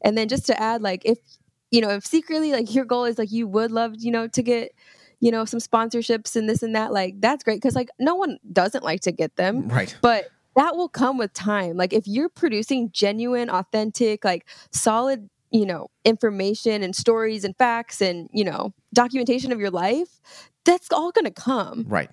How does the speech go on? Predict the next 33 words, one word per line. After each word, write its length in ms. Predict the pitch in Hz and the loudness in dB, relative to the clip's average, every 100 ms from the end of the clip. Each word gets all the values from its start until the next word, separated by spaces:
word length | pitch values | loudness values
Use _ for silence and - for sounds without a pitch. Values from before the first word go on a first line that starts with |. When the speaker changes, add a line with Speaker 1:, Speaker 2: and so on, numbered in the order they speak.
| - | 2
Speaker 1:
But, 260 | 254 226 240 | 2 2 -2
you 80 | |
know, 100 | 240 | -2
that's 180 | 233 285 | 0 0
not 100 | 269 | 0
what 100 | 220 | -2
it 40 | - | -2
should 140 | 202 | -2
be 100 | 196 | 0
about 180 | 180 170 | 0 -2
initially, 440 | 165 - - - | -6 -6 -4 -4
in 60 | 160 | -4
my 100 | 147 | -4
Speaker 2:
Right. 120 | 147 | -2
Speaker 1:
opinion. 300 | 180 101 214 - | -2 -2 -4 -2
Speaker 2:
I 120 | 113 | -2
agree. 260 | 98 78 120 _ | -2 -6 -12 _
Yep. 240 | 101 90 _ | -6 -6 _
If 160 | 123 - | -6 -2
you, 120 | 117 - | -4 -4
I 60 | - - | -14 -4
mean, 160 | 135 127 | 0 0
it's 80 | - | 0
good 160 | 151 127 | 0 2
to 40 | |
set 220 | 127 120 | 0 -2
your 100 | 117 | -2
sights 380 | - 127 110 - | -4 -2 -2 -2
high 240 | 120 110 | -2 0
on 180 | 117 117 | 2 0
it, 80 | 131 - | -2 -4
but, 280 | 107 95 - | -4 -4 -4
uh, 240 | 95 92 | -4 -4